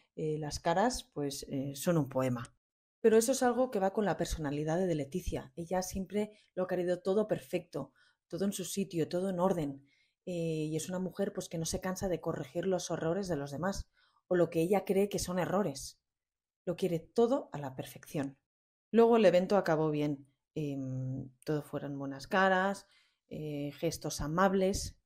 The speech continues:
no cariñosos, pero bueno, sí educados, ¿no? Al final es un mal trago que están pasando los reyes de España y,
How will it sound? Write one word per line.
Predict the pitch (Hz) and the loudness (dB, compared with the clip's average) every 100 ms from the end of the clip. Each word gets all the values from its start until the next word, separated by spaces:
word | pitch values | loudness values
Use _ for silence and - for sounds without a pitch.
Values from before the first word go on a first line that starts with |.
| _ - | _ -12
no | 170 165 160 160 160 160 156 160 - | -6 -4 -2 -2 -2 -2 -4 -10 -4
cariñosos, | 165 156 165 185 190 202 | -2 -2 -2 -2 -2 -4
pero | - 151 | -4 -4
bueno, | 151 147 131 - | -2 -4 -4 -8
sí | - 165 | -8 -2
educados, | 165 156 151 139 139 185 | 0 0 -4 -6 -8 -6
¿no? | 240 240 _ _ _ _ | -6 -8 _ _ _ _
Al | 143 | -12
final | 139 143 147 160 165 - | -8 -4 -2 -2 -2 -6
es | 156 156 | -10 -6
un | 151 | -4
mal | 151 147 | -4 -2
trago | 170 175 165 | -2 0 -2
que | |
están | 156 156 147 | -4 -8 -8
pasando | 147 170 170 156 147 _ _ _ _ | -6 -6 -4 -4 -6 _ _ _ _
los | 156 143 | -6 -2
reyes | 151 151 156 | 0 0 -2
de | |
España | 165 - 175 180 214 247 _ _ _ - | -4 -2 -2 0 -4 -6 _ _ _ -8
y, | 156 | -6